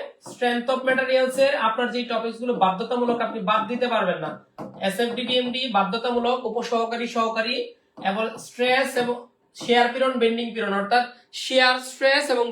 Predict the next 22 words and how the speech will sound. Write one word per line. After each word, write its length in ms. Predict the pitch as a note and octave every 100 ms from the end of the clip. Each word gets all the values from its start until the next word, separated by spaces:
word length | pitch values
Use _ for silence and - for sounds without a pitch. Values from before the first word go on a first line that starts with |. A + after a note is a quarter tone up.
| G#3+
বেন্ডিং 280 | A#3+ A3+ A3
স্ট্রেস, 300 | - G#3 B3 - - _ -
এরপর 220 | A#3+ A#3 B3+ B3+
হচ্ছে 180 | B3 B3+
স্ট্রেস 480 | - C4 B3+ C#4 C#4 B3
এবং 120 | B3 -
স্ট্রেন, 300 | - B3 E3+ C#3 - - - _ _ -
স্ট্রেস 420 | - A#3 B3 C#4 B3
এবং 120 | A3+ A#3+
হচ্ছে 240 | B3 B3 C4 C#4+ - - _
স্ট্রেন, 420 | - - A#3+ F3+ - - _ _ _ _ - - - - _ _ _ _ F#3+
এটা 120 | G3+ A#3
আপনি 140 | F#3 A3+ A3
বাদ 100 | G3+
দিতে 180 | A#3+ A#3+
পারবেন 280 | A#3+ G3 F#3
না, 40 | F#3+
আপনাকে 280 | G3 G#3 G#3
পড়তেই 300 | A3 - A3+ G3
হবে। 180 | E3 D#3+ - - _ - D#3
ডিফ্লেকশন 640 | B3 B3+ A#3 F#3 - F3 C3+ - - _ - - _ _ _ _ -
বাধ্যতামূলক 680 | F#3 G3 G3 A#3+ B3+ A#3+